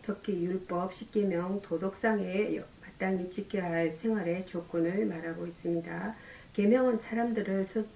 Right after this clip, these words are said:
그리스도에게로 이끌어가는 모학 선생-, 선생이다라고 성경에서는 말씀합니다. 다음은 시편 백이십일 편입니다.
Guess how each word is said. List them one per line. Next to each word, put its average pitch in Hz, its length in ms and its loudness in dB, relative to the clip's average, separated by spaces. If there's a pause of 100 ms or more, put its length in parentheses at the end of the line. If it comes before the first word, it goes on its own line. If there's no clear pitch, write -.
(260)
그리스도에게로 202 1160 2
이끌어가는 185 720 0 (260)
모학 190 380 0
선생-, 233 580 0 (320)
선생이다라고 180 1080 0
성경에서는 190 720 -4
말씀합니다. 170 880 -6 (440)
다음은 185 500 -2
시편 180 560 -6
백이십일 180 1000 -6
편입니다. 170 680 -4